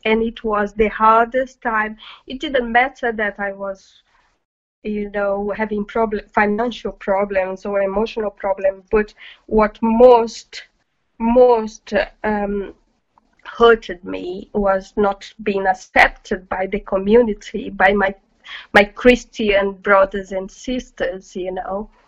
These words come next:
It did hurt quite a bit. So during six months, around six months, I,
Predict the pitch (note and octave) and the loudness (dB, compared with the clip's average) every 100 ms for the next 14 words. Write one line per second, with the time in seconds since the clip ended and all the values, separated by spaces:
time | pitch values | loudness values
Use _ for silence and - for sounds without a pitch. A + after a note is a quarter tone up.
0 | _ - - G#3 B3+ B3 A3 A3 B3 B3 | _ -16 -8 -4 -2 0 0 6 10 10
1 | A#3+ - - F#3+ - - - - D3+ - | 6 -8 -6 -4 -4 -8 -14 -16 -18 -20
2 | - _ _ _ _ _ - _ _ - | -20 _ _ _ _ _ -20 _ _ 0
3 | A#3 A3+ A#3 A#3 A3+ - _ _ _ _ | 2 4 4 2 0 -8 _ _ _ _
4 | _ - - C4+ C4 A#3 A3 - B3 - | _ -18 -10 -2 0 0 -4 -10 -14 -14
5 | - G#3+ G3 F#3+ F#3 G3 - - - F#3+ | -8 -2 0 0 -4 -12 -14 -18 -6 -4
6 | F#3 F#3+ G3 G#3+ A3+ - - G3 F3+ F#3 | 0 0 0 -6 -10 -12 -8 -6 -4 -6
7 | F#3 F#3 F#3 F#3 | -6 -10 -10 -12